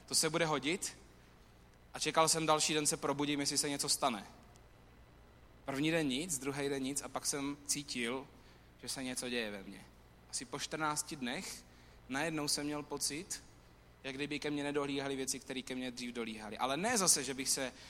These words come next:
nad ně dokázal povznést si a říct si, „Jste, jsou to blbci, není to tak.“ Jo? Že, že bych se, že bych se jako nějak povznesl. <clears throat> Ani to není tak, že bych se litoval,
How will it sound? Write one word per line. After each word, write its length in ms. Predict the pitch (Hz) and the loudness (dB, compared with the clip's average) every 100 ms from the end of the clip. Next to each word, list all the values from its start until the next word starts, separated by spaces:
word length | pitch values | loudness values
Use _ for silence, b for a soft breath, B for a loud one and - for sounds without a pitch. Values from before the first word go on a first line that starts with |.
| B | B
nad 80 | - | -4
ně 140 | 139 147 | 0 0
dokázal 400 | 139 135 135 123 | 4 4 4 -2
povznést 560 | - 120 123 120 - | -6 -8 -6 -4 -4
si 100 | - | -6
a 40 | 113 | -8
říct 220 | 113 - | -8 -6
si, 80 | 110 | -2
„Jste, 320 | - - - | -2 -2 -4
jsou 200 | - 107 | -6 -6
to 120 | 107 | -12
blbci, 380 | 101 101 - 110 | -14 -14 -12 -10
není 220 | 104 107 | -10 -12
to 100 | 101 | -12
tak.“ 400 | 104 104 - - - B B B B B - - | -10 -10 -10 -16 -18 B B B B B -20 -6
Jo? 180 | 117 156 | -4 -4
Že, 160 | 147 135 | -4 -2
že 140 | 143 | 0
bych 180 | 143 139 | 2 4
se, 200 | - 131 | 4 2
že 140 | 127 127 | -4 -6
bych 160 | 123 | -2
se 160 | - 127 | 0 -2
jako 220 | 123 123 135 | -4 -6 -4
nějak 320 | 123 113 - - - | -2 -4 -6 -18 -8
povznesl. 560 | 127 117 123 117 - - - - | -6 -4 -6 -4 -6 -10 -20 -6
<clears throat> 260 | - 214 220 | 0 2 4
Ani 200 | 151 185 | 2 2
to 120 | 196 | 0
není 200 | 180 147 | 0 0
tak, 260 | 143 - - - - - - - - - | 0 -2 -6 -20 -20 -20 -20 -20 -20 -8
že 160 | 127 | -4
bych 140 | 127 123 | -2 -2
se 120 | 135 | -2
litoval, 480 | 120 123 113 120 | -4 -4 -2 -2